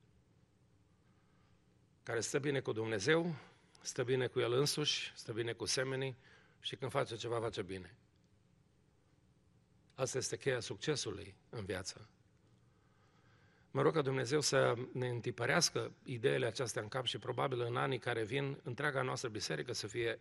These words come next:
structurată pe aceste patru lucruri și să producem asemenea lucruri. Haideți să mulțumim Domnului pentru seara aceasta, ridicați cu toți în picioare.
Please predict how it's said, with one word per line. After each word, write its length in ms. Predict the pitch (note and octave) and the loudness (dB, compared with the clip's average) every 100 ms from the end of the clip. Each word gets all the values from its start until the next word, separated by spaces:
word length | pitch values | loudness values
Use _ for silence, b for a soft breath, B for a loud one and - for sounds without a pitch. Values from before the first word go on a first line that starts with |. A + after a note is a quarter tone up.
| - | -10
structurată 600 | - - A#2+ C#3 C#3+ C#3 | -10 -6 -2 2 2 2
pe 100 | A#2+ | -2
aceste 300 | A#2 B2+ A#2 | -2 -4 -6
patru 460 | A2+ C3 A#2 G2+ G2+ | -2 -2 -2 -4 -2
lucruri 400 | A#2 - G2 - B B B B B | -2 -4 -8 -10 B B B B B
și 140 | - | -4
să 160 | A2 A#2+ | -2 -2
producem 680 | - A2+ A2+ E3+ - A#2+ - - | 2 2 6 6 6 2 -2 -10
asemenea 600 | G#2 - F2+ G2 F#2 F#2+ | -4 -4 -4 -6 -10 -12
lucruri. 360 | G2 - A2 - _ _ _ _ _ _ _ _ _ b b b b b b b b b b _ - | -14 -14 -18 -20 _ _ _ _ _ _ _ _ _ b b b b b b b b b b _ 0
Haideți 320 | E3 D#3 - | 4 8 8
să 180 | C#3 B2 | 8 6
mulțumim 360 | B2+ B2 C3 | 4 4 4
Domnului 300 | A#2+ A2 G2+ | 6 4 4
pentru 240 | G2 G#2 F#2+ | 0 0 2
seara 240 | - G#2+ | 2 2
aceasta, 540 | F#2 C3 C#3 - C#3 A#2+ | 4 4 4 2 0 -2
ridicați 460 | A#2 G2 F#2 A#2 - | -2 -2 0 0 -2
cu 80 | F#2+ | -2
toți 240 | G#2 - | -2 -2
în 60 | E2 | -4
picioare. 540 | - A2+ G#2 A2 | -2 2 2 2